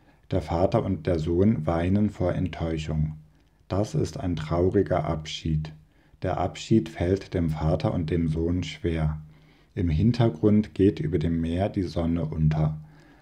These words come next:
An der Stelle, wo die Meerjungfrau gerade verschwunden ist, ist das Wasser noch etwas gekräuselt.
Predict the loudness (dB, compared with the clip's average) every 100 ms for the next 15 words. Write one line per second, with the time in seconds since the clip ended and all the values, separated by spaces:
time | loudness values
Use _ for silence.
0 | -6 -2 0 2 2 -2 -4 -2 0 0
1 | -2 -2 0 2 0 0 0 0 0 -2
2 | 0 0 0 0 0 -2 -2 -2 -2 0
3 | 2 2 2 0 -2 -8 _ _ _ _
4 | -6 -4 -4 -4 -2 -2 0 2 2 0
5 | -4 -2 -2 0 -2 -2 -2 -2 -2 -2
6 | -2 -4